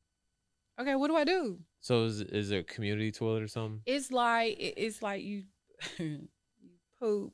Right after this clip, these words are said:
Speaker 2: Oh, you talking
Speaker 1: in,
Speaker 2: about a
Speaker 1: like,
Speaker 2: hole?
Speaker 1: the little thing.
Speaker 2: The
Speaker 1: It,
Speaker 2: hole?
Speaker 1: we, we do that in China, but China is a little bit more, you're supposed to use the restroom anyway with your, your knees
Speaker 2: Squat.
Speaker 1: closed. Yeah, yeah, your
Speaker 2: Squatting.
Speaker 1: knees closed. I had to get used to that too. But in India,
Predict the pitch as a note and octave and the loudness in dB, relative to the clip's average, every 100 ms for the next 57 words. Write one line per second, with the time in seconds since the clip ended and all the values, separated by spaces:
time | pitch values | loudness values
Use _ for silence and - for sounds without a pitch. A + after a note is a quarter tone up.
0 | _ _ - _ _ _ _ _ - G#2+ | _ _ -20 _ _ _ _ _ -4 0
1 | G#2+ A#2+ G2 F2+ G2+ A2 A#2 F#3 F#3 F3+ | 2 2 2 2 4 6 4 2 -4 -6
2 | F3 A3 G#3+ F#3 F3+ G#3 A3 A#3 C#4+ A#3 | -6 -4 -2 -2 0 4 4 6 4 4
3 | D4+ D#4+ D4+ A#3+ G#3 C#4 C4 G#3+ G3 B3 | 2 4 6 4 4 4 4 4 0 2
4 | B3+ A#3+ A3 G#3 G3+ G3+ F#3+ F#3+ F#3+ F#3 | 2 2 0 0 0 0 0 0 0 0
5 | F3+ A#3+ - A3 A3 G3 G3+ F#3 F3+ G3+ | 0 -2 0 -2 -2 -4 -4 -4 -2 -2
6 | - F3+ G3+ G3 F3+ E3 E3+ E3 E3+ E3 | -2 -2 0 0 2 0 -2 -8 -8 -10
7 | _ _ _ _ - F3 F#3+ G3 G3+ - | _ _ _ _ -4 2 6 6 6 4
8 | G3+ F3+ - C#4 D#4 C#4+ C4 C4 A#3 G#3+ | 8 8 8 8 10 10 10 8 8 8
9 | G#3+ A#3 A#3 - A#3 A3+ G#3 G3+ F#3+ F#3 | 6 6 4 4 4 6 4 2 -2 -2
10 | G3 F#3+ F3 - G#3+ F#3 F3+ D#3+ A3 G#3 | -4 -2 -2 0 0 0 0 2 2 0